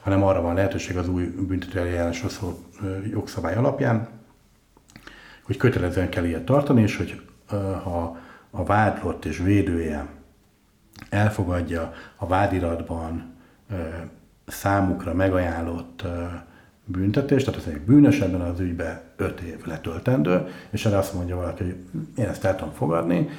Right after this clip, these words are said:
akkor a bírónak van arra lehetősége,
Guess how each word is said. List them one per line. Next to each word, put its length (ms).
akkor 260
a 100
bírónak 680
van 200
arra 260
lehetősége, 1000